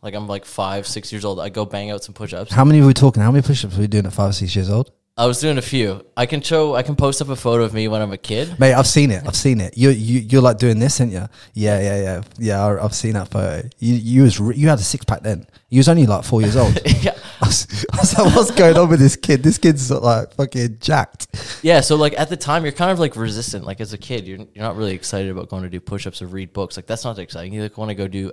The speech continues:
Speaker 1: active stuff. Like, go play with your friends, um, play video games, do all that kind of stuff that normal kids do. But, like, you know, my dad's quite assertive. And at the time, like, he, if he,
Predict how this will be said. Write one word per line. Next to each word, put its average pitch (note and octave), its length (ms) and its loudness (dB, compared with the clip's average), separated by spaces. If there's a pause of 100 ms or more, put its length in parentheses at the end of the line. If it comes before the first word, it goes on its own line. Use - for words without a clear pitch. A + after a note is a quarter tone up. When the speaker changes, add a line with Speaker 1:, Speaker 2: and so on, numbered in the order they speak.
Speaker 1:
active G2 320 -16
stuff. G#2+ 240 -10
Like, G2 100 -10
go A#2 200 -2
play A#2 240 -8
with G#2+ 140 -12
your G#2 60 -18
friends, G#2 580 -8 (460)
um, G2 580 -10 (140)
play A#2 180 -4
video G#2 280 -4
games, G2+ 340 -8
do C3 160 -6
all A2 180 0
that G2+ 100 -8
kind A2+ 120 -10
of G#2 60 -10
stuff G#2 160 -10
that G2+ 140 -10
normal G2+ 240 -8
kids F#2+ 240 -12
do. A#2+ 160 -4
But, G2 140 -6
like, - 200 -8 (380)
you A#2+ 80 -8
know, A#2 80 -2
my A2 120 -4
dad's A2 280 -4
quite A#2 180 -6
assertive. F#2 580 -8 (280)
And G2 360 -10 (200)
at G#2+ 140 -8
the G#2 60 -14
time, G#2 260 -8
like, F#2+ 180 -12
he, G#2+ 80 -12
if F2+ 100 -16
he, G2 280 -10